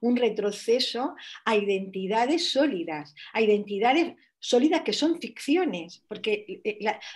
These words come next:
hay una construcción de la nación. Esto hay, hay muchos libros sobre cómo se construye una identidad nacional, ¿no? Hay una invención de la nación. La identidad se inventa en lo colectivo y en lo individual.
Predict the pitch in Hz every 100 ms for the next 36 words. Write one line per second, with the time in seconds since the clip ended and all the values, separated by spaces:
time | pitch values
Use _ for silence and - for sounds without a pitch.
0 | - 240 294 320 226 220 220 - 196 -
1 | 339 320 202 185 170 175 - 180 170 165
2 | 208 254 233 208 208 202 208 208 233 302
3 | 185 180 185 185 185 208 214 226 214 202
4 | - 214 214 208 190 196 190 190 208 190
5 | 180 - 170 233 202 180 190 294 427 -
6 | - - 233 302 285 233 196 196 190 -
7 | 302 277 196 180 170 175 - 170 - -
8 | - 220 208 208 208 214 214 277 - _
9 | - 240 208 196 269 294 285 359 240 214
10 | 196 190 - 226 285 320 285 233 190 170
11 | 170 170 285